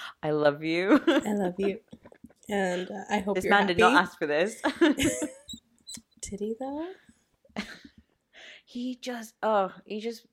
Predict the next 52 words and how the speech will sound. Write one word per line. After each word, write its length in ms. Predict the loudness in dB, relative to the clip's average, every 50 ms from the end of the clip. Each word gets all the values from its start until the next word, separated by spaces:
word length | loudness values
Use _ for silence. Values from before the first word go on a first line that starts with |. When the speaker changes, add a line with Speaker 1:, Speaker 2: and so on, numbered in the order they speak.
| _ _
Speaker 1:
does 160 | -6 -6 -6
it 120 | -8 -12 -14
so 400 | -14 -6 -4 -2 0 0 0 0
well, 400 | 0 0 2 2 2 2 2 0
and 140 | -2 -4 -6
it's 160 | -8 -10 -8
made 220 | -6 -6 -6 -4 -4
me 380 | -6 -6 -6 -6 -8 -10 -12 _ -20 -20 -20 -20 -20 -20 -20 -20 -20 _ _ _ _ -20 -20 _ _ -8 -4
Speaker 2:
I 60 | -2
missed 220 | 0 0 0 -2
the, 60 | 0 0
Speaker 1:
really 560 | 2 2 2 2 0 -2 -4 -6 -10 -14 _ _ _ _ _ _ _ _ _ _ _ _ -6
Speaker 2:
the 60 | -4
Speaker 1:
into 80 | -2 -2 -2
Speaker 2:
sideburns, 440 | -4 -4 -2 -2 -2 0 0 -2 -4
Speaker 1:
period 180 | -4 -6 -6
dra- 100 | -8 -10 -12 -12 _
Speaker 2:
though. 140 | -14 -14 -14 -14 _ _ _ _ _ _ _ 4
Speaker 1:
Oh, 220 | 6 6 4 4 -2
do 80 | -8 -6
you 80 | -4
know 80 | -2 -2
what? 200 | -2 -2 0 0
I 80 | -2 -2
was 120 | -2 -2
literally 300 | -2 -2 -2 -2 -4 -4
looking 220 | -4 -4 -2 -2 -2
at 100 | -4 -2
a 40 | 0
photo 360 | 0 0 2 2 0 0 0
of 360 | -2 -2 -2 -2 -4 -8 -10 -8
Anthony 380 | -8 -6 -6 -6 -6 -4 -4 -4
season 300 | -4 -6 -6 -6 -4 -4
one 220 | -4 -4 -2 -2
versus 240 | -4 -4 -4 -4 -6
Anthony 380 | -6 -6 -6 -8 -10 -10 -10 -8
season 320 | -8 -10 -10 -10 -14 -8
two, 220 | -6 -4 -4 -2 -2
and 140 | -2 0 0
I'm 80 | 0
like, 160 | 0 -2 -2
look, 120 | -4 -6 -6 -6
I'm 80 | -6
like, 140 | -6 -6 -6
he 80 | -8 -10
was 100 | -10 -10
a 40 | -4 -2
dandy 400 | -2 -2 -2 -2 -2 0 0 0
in 80 | 0
the 80 | -2 0
first 320 | 2 2 2 2 0 -2
one. 320 | -4 -4 -4 -4 -6 -10